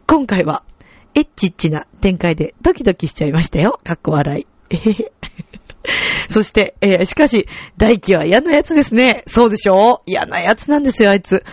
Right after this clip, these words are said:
えー、ぶっ飛ばしてやろうかしら、本当に。では、この辺で、というね、お便りです。むつきさん、いつもありがとうございます。ねえ、あの、展開面白いと思いません？自画自賛で申し訳ないんですけど、私ね、願いをかな-、かけた流れ星ね、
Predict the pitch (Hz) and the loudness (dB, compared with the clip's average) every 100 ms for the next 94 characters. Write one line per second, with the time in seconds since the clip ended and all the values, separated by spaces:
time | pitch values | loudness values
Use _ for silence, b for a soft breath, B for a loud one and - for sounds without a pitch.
0 | B B 180 170 185 - 185 180 175 170 | B B -2 0 -2 0 -2 -2 0 0
1 | 185 190 - 170 143 170 - 156 165 - | 0 -2 -2 -4 -2 -4 -2 -2 -4 -12
2 | _ _ - 359 - - 175 151 156 165 | _ _ 0 2 0 -4 -4 -4 -6 0
3 | 294 - _ 269 208 175 170 160 214 - | 0 0 _ 0 2 0 -2 0 -2 -2
4 | 180 - 151 180 269 - 175 - 165 185 | -4 -4 -2 -2 -2 -4 -10 -4 -4 -2
5 | 190 202 233 196 190 208 202 208 - B | 0 2 2 0 0 0 0 -4 -6 B
6 | B B B B _ _ 151 147 170 196 | B B B B _ _ -4 0 2 2
7 | 208 214 - - 156 151 160 156 190 180 | 2 2 0 -6 -6 -4 -4 -2 -2 0
8 | 180 175 180 - 185 226 226 202 190 202 | 0 0 0 -2 -2 0 0 0 -2 -2
9 | 196 226 247 - B B B - 202 208 | -2 0 0 -2 B B B -2 0 2
10 | 175 196 180 185 202 254 262 285 294 240 | -2 -4 -2 0 0 0 0 0 0 -2
11 | - 180 175 175 180 180 175 180 202 226 | -2 -2 -2 -2 0 0 0 2 2 2
12 | 381 320 208 202 190 - 196 180 175 165 | 2 2 0 -2 -2 -2 -6 -6 -2 -2
13 | 165 180 170 156 143 160 | 0 0 -2 -4 -4 -6